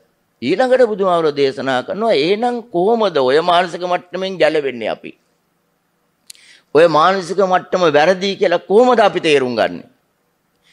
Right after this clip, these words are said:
ඒ, ඕක තේරුම් ගන්න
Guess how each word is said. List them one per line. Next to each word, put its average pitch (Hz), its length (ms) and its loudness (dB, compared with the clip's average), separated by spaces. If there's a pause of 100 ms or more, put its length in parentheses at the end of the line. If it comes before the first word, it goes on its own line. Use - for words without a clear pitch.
(340)
ඒ, 190 380 4 (580)
ඕක 175 280 2
තේරුම් 208 420 2
ගන්න 208 280 2